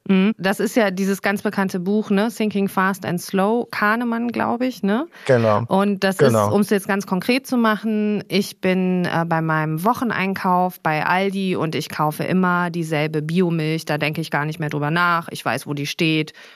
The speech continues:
Speaker 1: und ich pack die einfach, ich brauch das total häufig, das Produkt. Ähm, ich gehe da jetzt nicht in eine Evaluation sozusagen. Das wär System eins, oder?
Speaker 2: Äh,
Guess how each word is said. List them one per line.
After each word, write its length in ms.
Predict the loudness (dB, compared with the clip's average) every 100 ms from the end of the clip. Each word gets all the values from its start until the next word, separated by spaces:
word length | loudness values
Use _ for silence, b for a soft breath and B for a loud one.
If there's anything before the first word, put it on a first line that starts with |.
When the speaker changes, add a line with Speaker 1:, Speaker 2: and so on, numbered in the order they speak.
| B
Speaker 1:
und 220 | -4 -4
ich 100 | -2
pack 200 | -4 -4
die 140 | -4
einfach, 420 | -2 -2 -4 -6 -6
ich 160 | -6
brauch 400 | -2 -2 -2 -10 -20 b b _
das 140 | -6 -6
total 380 | -4 0 2 2
häufig, 320 | 0 -2 -4
das 160 | -6
Produkt. 520 | -4 -4 -2 -4 -4 -6
Ähm, 360 | -4 -2 -4
ich 160 | -6 -2
gehe 140 | 0
da 80 | 2
jetzt 240 | 0 -2 -4
nicht 160 | -4
in 120 | -2
eine 160 | -2 -2
Evaluation 920 | 0 0 0 0 -2 -2 0 -2 -4
sozusagen. 560 | -8 -8 -8 -8 -6 -2
Das 160 | -2 0
wär 140 | 0
System 360 | -2 -2 0 0
eins, 380 | -2 -6 -6
oder? 240 | -2 0 0
Speaker 2:
Äh, 160 | 2 0